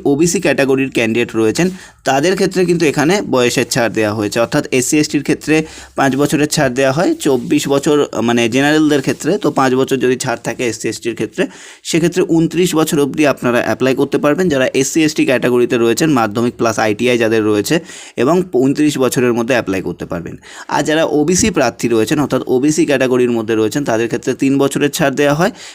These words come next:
সেক্ষেত্রে কিন্তু এখানে যে বিষয়টা বলা হয়েছে, তিন বছর, মানে, চব্বিশ আর তিনে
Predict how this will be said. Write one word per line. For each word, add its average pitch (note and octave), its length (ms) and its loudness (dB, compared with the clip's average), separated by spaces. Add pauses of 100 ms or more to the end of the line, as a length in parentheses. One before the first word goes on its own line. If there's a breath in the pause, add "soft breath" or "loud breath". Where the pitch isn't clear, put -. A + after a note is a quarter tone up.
সেক্ষেত্রে F#3 460 0
কিন্তু F3 220 2
এখানে D3+ 300 2
যে C3+ 100 0
বিষয়টা B2 360 0
বলা A2 200 2
হয়েছে, A2+ 200 -2
তিন D3 240 0
বছর, C#3 260 0
মানে, B2+ 180 2
চব্বিশ C3+ 440 0
আর E3 140 2 (240)
তিনে D3+ 260 2